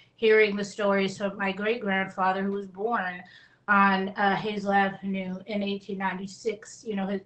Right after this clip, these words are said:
in a ho-, home that his father built, which still stands today, which is still family owned.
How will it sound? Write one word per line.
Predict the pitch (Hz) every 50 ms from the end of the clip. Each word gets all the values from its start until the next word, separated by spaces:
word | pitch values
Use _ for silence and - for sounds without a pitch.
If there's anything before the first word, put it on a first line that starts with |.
| - 208
in | 196
a | 202 196
ho-, | 180 - - 208 208 202
home | 202 220 220 214 214 196
that | 208 208 202
his | - - 202 202
father | - - 240 233 233 240 226 214 196
built, | - 208 202 202 190 185 -
which | - 208 196 - -
still | - 208 208 208
stands | 208 - 208 202 190 190 196 196 -
today, | - 196 196 214 214 208 196 190 190 - - - - _ -
which | 202 214 208 220
is | 214 208 -
still | - 202 202 202
family | 202 - 202 190 196 190 190 190 190 185 - 226
owned. | 202 196 190 185 185 190 190 -